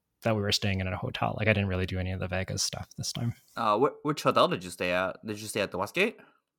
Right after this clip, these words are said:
Speaker 1: Yeah, I stayed at the Westgate, so it was super convenient, and I'm pretty glad that I did. It was, um, it already felt tight on time, and I don't know what your experience, were, uh, were you at the Westgate, actually?
Speaker 2: No, I actually stayed at the Horseshoe. I,
Speaker 1: Okay.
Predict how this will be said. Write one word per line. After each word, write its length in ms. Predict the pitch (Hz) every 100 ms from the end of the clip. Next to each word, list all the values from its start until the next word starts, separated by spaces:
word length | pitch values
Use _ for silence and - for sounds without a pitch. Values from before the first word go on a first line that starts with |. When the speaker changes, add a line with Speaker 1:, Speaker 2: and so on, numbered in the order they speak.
| _ -
Speaker 1:
Yeah, 200 | 131 113
I 80 | 120
stayed 180 | 180
at 80 | 147
the 80 | 107
Westgate, 460 | 95 92 - 101 -
so 160 | 104
it 20 |
was 380 | 101 101 - - -
super 300 | - 123 107
convenient, 520 | 98 107 104 101 101 -
and 140 | 117
I'm 240 | 107 104 101 _
pretty 260 | - 226 139
glad 320 | 110 95 92
that 160 | 98 -
I 80 | 101
did. 300 | 104 98 110
It 100 | 107
was, 320 | 107 104 -
um, 380 | 50 - 113 - - - _ _ -
it 80 |
already 260 | 160 170 180
felt 440 | - 117 110 -
tight 160 | - 117
on 120 | 110 110
time, 320 | 107 139 156
and 440 | 110 101 95 101 -
I 80 |
don't 100 | 151
know 60 | 294
what 140 | 262 117
your 180 | 101
experience, 680 | 147 - 202 202 151 131 135 135 -
were, 240 | 156 156 143
uh, 160 | 143
were 140 | 131 156
you 160 | 175
at 80 | 208
the 160 | 196 190
Westgate, 320 | 196 - 214
actually? 400 | 220 - 226 233 -
Speaker 2:
No, 280 | 196 240 214
I 160 | 165 196
actually 400 | 214 - 214 202
stayed 540 | - 147 151 151 143
at 360 | - 117 117 -
the 80 | 110
Horseshoe. 760 | - 113 127 - 160 170 196 -
I, 180 | 101 104
Speaker 1:
Okay. 240 | 139 -